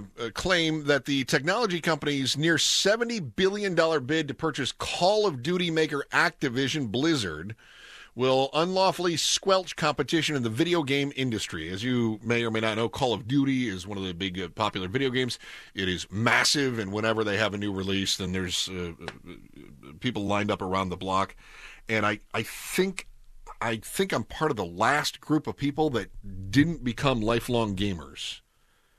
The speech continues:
I, I know this is so normal now. I see,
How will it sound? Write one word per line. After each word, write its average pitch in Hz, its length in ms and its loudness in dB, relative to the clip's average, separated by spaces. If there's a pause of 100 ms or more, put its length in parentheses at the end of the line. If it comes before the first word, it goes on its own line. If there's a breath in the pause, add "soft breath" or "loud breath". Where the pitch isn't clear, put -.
(960)
I, 135 280 0 (1160)
I 131 120 4
know 151 200 2
this 185 200 2
is 127 120 0
so 180 480 2
normal 110 640 2
now. 95 240 0
I 104 80 2
see, 156 380 -2